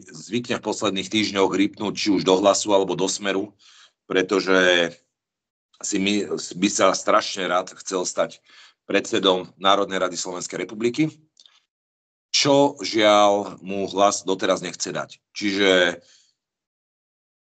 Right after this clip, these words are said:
ja to vidím takým štýlom, že skutočne Andrej Danko pri každej možnej príležitosti si rýpne do Hlasu, ale pritom Hlas nie je len Tomáš Drucker,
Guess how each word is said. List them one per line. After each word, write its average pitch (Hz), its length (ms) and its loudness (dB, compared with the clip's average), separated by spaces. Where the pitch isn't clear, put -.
ja 110 160 4
to 107 160 -2
vidím 101 240 -4
takým 110 240 0
štýlom, 101 400 0
že 90 320 -2
skutočne 92 640 -4
Andrej 107 320 4
Danko 95 640 -2
pri 95 160 0
každej 113 320 2
možnej 95 400 -2
príležitosti 98 560 0
si 95 160 -4
rýpne 101 240 -4
do 98 160 2
Hlasu, 90 400 0
ale 95 240 0
pritom 104 480 -4
Hlas 98 400 0
nie 110 400 -2
je 92 80 0
len 87 220 -2
Tomáš 92 320 -2
Drucker, 92 480 -4